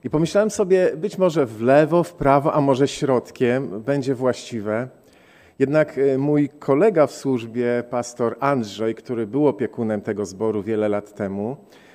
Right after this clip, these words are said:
e, na Facebooku napisał taką informację, że tytuł w zasadzie może nie wyczerpuje, e, całości i może powinno być dodane, a może i skosem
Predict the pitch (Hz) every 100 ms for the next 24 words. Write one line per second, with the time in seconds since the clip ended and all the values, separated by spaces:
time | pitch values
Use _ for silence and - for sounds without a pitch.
0 | - _ _ 113 113 107 110 120 135 110
1 | 113 143 143 120 113 143 143 123 120 -
2 | 117 110 113 107 123 131 - 127 120 113
3 | - 196 240 180 175 165 190 185 180 -
4 | 160 156 165 156 160 156 123 151 185 131
5 | 104 - - - - _ _ _ _ 113
6 | 117 117 143 143 135 - - - 123 123
7 | 143 139 131 147 151 156 131 151 143 135
8 | 131 123 127 131 135 135 - 127 147 156
9 | 165 139 - - 131 - 156 160